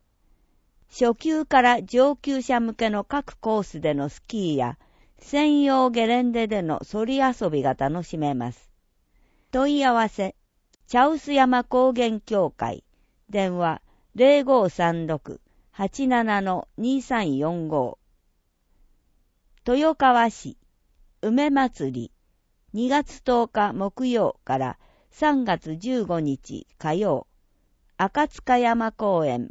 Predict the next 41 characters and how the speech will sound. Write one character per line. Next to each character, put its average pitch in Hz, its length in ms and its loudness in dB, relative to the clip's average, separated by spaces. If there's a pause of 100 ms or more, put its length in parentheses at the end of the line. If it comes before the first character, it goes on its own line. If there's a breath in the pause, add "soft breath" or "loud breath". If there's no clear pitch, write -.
梅 156 300 0
園。 139 300 -2 (880)
二 294 200 0
十 208 260 0
五 165 160 2
品 190 300 -4
種、 139 260 -10 (380)
二 220 120 -2
百 302 320 0
七 269 340 2
十 196 240 -2
八 170 340 -6
本 160 320 -4
の 143 200 -2
梅 202 320 -4
を 196 100 -2
鑑 208 300 -6
賞 196 300 -4
で 170 160 -6
き 160 140 -8
ま 127 180 -4
す。 - 180 -20 (1000)
問 285 260 0
い 277 60 0
合 254 100 4
わ 226 160 2
せ、 190 260 -6 (460)
豊 285 280 2
川 247 320 2
市 - 280 -12 (180)
赤 277 280 0
塚 - 280 0
山 226 300 0
公 165 340 0
園。 120 220 -4 (400)
電 190 320 0
話、 160 200 -2 (400)
零 285 280 6
五 247 240 4
三 180 340 -2
三 147 340 -2